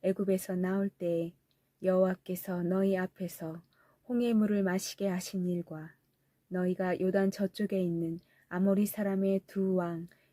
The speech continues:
시온과 옥에게 행한 일, 곧 그들을 전멸시킨 일을 우리가 들었음이니라. 우리가 듣자 곧 마음이 녹았고,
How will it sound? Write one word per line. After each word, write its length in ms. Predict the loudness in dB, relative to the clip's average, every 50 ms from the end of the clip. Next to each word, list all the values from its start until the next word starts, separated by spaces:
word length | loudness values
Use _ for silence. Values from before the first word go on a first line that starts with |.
| _
시온과 760 | -14 -12 -4 0 0 2 2 2 0 0 -2 -4 -6 -8 -8 -6 -4
옥에게 640 | -4 -4 -2 -2 -4 -4 -2 -2 -2 -2 -2 -4 -4 -4
행한 300 | -2 -2 0 0 -2 -2
일, 240 | -4 -6 -8 -10 -12 _ _ _ _ _ _ _ _ _ _ _
곧 220 | -8 -6 -6 -6 -6 _ _ _
그들을 460 | _ -8 -4 -2 0 2 2 2 2
전멸시킨 1000 | 0 -2 -4 -2 0 2 2 2 2 0 -2 -6 -14 -16 _ -8 -4 -4 -2 -2 -4
일을 300 | -4 -6 -6 -6 -8 -8 _ _ -20 _ _ -6
우리가 380 | 0 0 0 0 0 -4 -6
들었음이니라. 960 | -4 -2 0 0 0 -2 -6 -8 -8 -6 -6 -6 -6 -8 -10 -12 -14 -18 -18 -20 _ _ _ _ _ _ _ _ _ _ _ _ _ _ _ _ _ _ _ _ _ _ _ _ _ _ _ _ _ _ _ _ -6
우리가 320 | -2 2 2 2 2 2 0
듣자 680 | _ -4 -10 -10 _ _ _ -8 -6 -6 -6 -8 -12 _ _ _ _ _ _
곧 180 | -8 -8 -8 -6 -6
마음이 440 | -4 -2 2 2 4 4 4 4 4
녹았고, 680 | 4 2 0 0 -6 -10 _ _ _ -12 -12 -12 -12